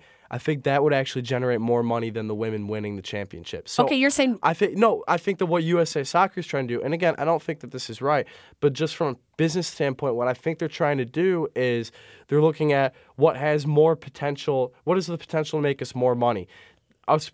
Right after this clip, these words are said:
Speaker 1: putting all of our eggs in one basket for the men's team and making it more enticing to play for the men's team.
Speaker 2: Yeah, but you can't, you can't base it on, you can't base it on potential.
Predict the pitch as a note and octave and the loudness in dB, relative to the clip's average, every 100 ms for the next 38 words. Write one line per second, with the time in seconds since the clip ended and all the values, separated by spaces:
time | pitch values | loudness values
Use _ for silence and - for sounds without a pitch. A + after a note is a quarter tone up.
0 | - F#3 E3 D3+ D3+ D#3 C3+ C#3 C#3 C3 | -8 -2 0 4 4 4 0 0 0 0
1 | C3+ B2 B2 - D3+ C#3+ B2+ A#2+ B2 - | 2 0 -2 -4 -6 -2 -2 -2 -4 -6
2 | D#3 D3 C3 B2 - C3 A#2 B2 B2 - | -4 -2 -2 -2 -4 -6 -2 -2 -2 -4
3 | G#2 A2+ C#3 A#2+ - B2+ - D#3+ D#3 E3 | -8 -6 -6 -6 -4 -4 -2 -2 -2 -2
4 | D#3+ - F#3 G3 A#3 - - D#4+ D#4+ C#4 | -6 -6 0 0 -2 -16 0 4 4 2
5 | D4 G#4 F#4 D4 E4 - F#4 D#4 - E4 | 0 -2 2 2 2 2 0 0 2 4
6 | A#4+ - G4+ - A3 G3 E3+ D#3 _ _ | 4 0 0 2 2 4 0 -2 _ _
7 | A3+ B3+ F#4 E4 C4+ E4 - C4 - G3 | -4 0 2 2 0 0 0 0 2 4
8 | F3+ F3 - F3 - E3+ E3+ - D3 F3+ | 2 -2 -4 -6 -4 0 0 2 0 0